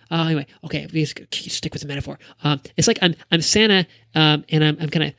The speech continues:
uh, somewhat drunk driving now, uh, though I'm not actually drunk. This is just a metaphor. Um, tossing presents out, uh, from up above, flying over the house, kinda not, not too high, but kinda, you know, kinda hovering around, kinda these little, you know, he's drunk, he's drunk driving, he's kinda swiggling around,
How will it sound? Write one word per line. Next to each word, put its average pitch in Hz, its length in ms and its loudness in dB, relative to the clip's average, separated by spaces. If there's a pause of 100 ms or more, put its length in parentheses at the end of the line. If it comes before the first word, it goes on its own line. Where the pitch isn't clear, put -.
(140)
uh, - 160 -8
somewhat 175 240 -6
drunk 180 320 0
driving 165 480 2
now, 151 360 -2
uh, 165 120 -4
though 185 120 4
I'm 190 40 2
not 190 260 2
actually 165 260 0
drunk. 147 280 -2
This 151 120 -4
is 147 60 -6
just - 140 -8
a - 60 -12
metaphor. 151 280 -6 (220)
Um, 147 140 -4 (160)
tossing 196 400 2 (260)
presents 190 480 0
out, 156 360 2 (340)
uh, 147 240 2
from 151 240 -4
up 160 100 0
above, 160 480 2 (340)
flying 165 260 0
over 156 120 2
the 156 40 0
house, 185 320 4
kinda 170 200 4
not, 180 120 -6
not 208 160 2
too 262 140 6
high, 254 100 4
but 220 140 -2
kinda, 311 200 2
you 339 100 4
know, 339 80 2
kinda 262 160 4
hovering 233 220 2
around, 214 240 4
kinda 202 160 2
these 165 160 -4
little, 170 260 -4
you 226 80 4
know, 170 60 4
he's 147 120 2
drunk, 165 140 2
he's 156 120 2
drunk 165 160 2
driving, 156 140 2
he's 147 60 -4
kinda 135 300 -4
swiggling 165 420 2
around, 160 260 4